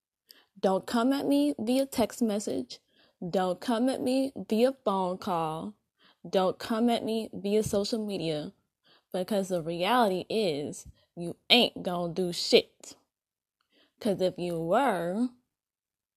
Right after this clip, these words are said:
you would come by yourself and have a conversation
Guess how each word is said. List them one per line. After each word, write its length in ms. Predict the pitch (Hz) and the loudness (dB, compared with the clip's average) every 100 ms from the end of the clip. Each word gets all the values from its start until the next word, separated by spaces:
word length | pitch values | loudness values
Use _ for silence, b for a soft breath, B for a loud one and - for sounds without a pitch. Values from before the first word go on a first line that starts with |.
| _ _ _ b b | _ _ _ b b
you 140 | 196 196 | -2 2
would 140 | 190 | 2
come 260 | - 208 185 | 2 0 2
by 200 | 190 185 | 2 2
yourself 760 | 175 170 - - 240 247 196 - | 0 -2 -2 0 4 4 2 -2
and 120 | 190 | -4
have 200 | 208 185 | -4 -2
a 60 | 175 | -4
conversation 1080 | - 190 165 104 - 233 269 - 175 160 | -4 -6 -6 -10 2 4 4 0 -4 -8